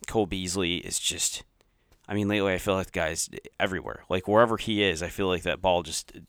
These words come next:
locks in on him. So that was good to see. Obviously, Josh Allen looked pretty good. Um, his numbers weren't really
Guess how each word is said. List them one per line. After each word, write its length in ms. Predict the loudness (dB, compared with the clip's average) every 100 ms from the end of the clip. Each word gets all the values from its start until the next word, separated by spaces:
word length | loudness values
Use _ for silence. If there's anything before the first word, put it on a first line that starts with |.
| -14
locks 440 | -2 0 0 -2
in 100 | -4
on 180 | -6 -8
him. 180 | -10 -8
So 440 | -2 4 4 4 0 2
that 180 | 2
was 100 | 2 -4
good 180 | -6 -6
to 100 | -6
see. 340 | -6 -6 -12 _ _ -12
Obviously, 680 | -2 0 0 -2 -2 0 -2 -8 _ -6
Josh 360 | 0 2 4 6
Allen 360 | 6 6 2 -4
looked 280 | -4 -4 -2
pretty 200 | -4 -2
good. 320 | 2 2 2 -2
Um, 240 | -6 -6 -6
his 160 | -4
numbers 400 | -2 0 0 -2
weren't 200 | -4 -4
really 540 | -6 -4 -2 -2 -6